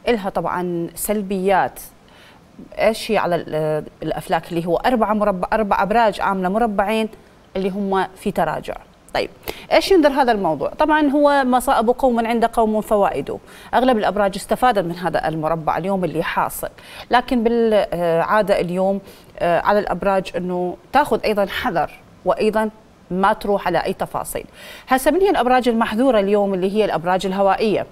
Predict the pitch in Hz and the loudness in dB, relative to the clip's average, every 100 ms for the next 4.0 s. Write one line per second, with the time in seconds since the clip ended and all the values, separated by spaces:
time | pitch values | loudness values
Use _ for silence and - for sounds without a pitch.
0 | - - - 156 160 180 - 196 185 185 | -14 -20 -12 -6 -6 -6 -4 -2 -2 -6
1 | - - - 190 214 214 185 208 160 147 | -18 -20 -4 0 2 0 2 0 0 -4
2 | - _ - - - _ _ - - - | -10 _ -20 -20 -20 _ _ -20 -20 -4
3 | 208 240 254 247 208 214 196 190 - 170 | 4 4 4 0 -2 -2 -2 -2 -2 -2